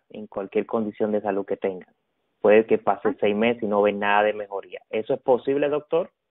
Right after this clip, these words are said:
Speaker 1: Que aunque estén
Speaker 2: Magnífico.
Speaker 1: trabajando para subir los niveles, nunca vean una mejoría. ¿Es posible?
Speaker 2: Alberto, eso es lo que hablé con esta persona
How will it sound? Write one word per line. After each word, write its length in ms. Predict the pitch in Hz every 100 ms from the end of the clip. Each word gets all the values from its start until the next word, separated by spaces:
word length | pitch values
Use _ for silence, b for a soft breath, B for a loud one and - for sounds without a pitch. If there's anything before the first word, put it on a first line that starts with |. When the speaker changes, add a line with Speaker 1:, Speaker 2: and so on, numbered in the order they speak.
| _ _ _
Speaker 1:
Que 100 | 123
aunque 260 | 120 117 120
estén 80 | 170
Speaker 2:
Magnífico. 340 | 175 - 175
Speaker 1:
trabajando 720 | 151 127 113 107 120 143 147
para 280 | 143 127 120
subir 280 | 123 120 127
los 160 | 135
niveles, 440 | 131 123 123 135 -
nunca 400 | 120 120 123 127
vean 220 | 123 123
una 160 | 120 120
mejoría. 480 | 117 110 113 143 -
¿Es 100 | -
posible? 480 | - 135 127 - - _ _ _ _ _ _ _ _
Speaker 2:
Alberto, 680 | 160 156 175 214 214 185 - _ _ _ _
eso 440 | 190 220 - 151
es 180 | 170 196
lo 160 | 190 143
que 140 | 143
hablé 320 | 127 139 185 -
con 240 | 139 135
esta 300 | 165 - 151
persona 600 | - 120 - 151 147 131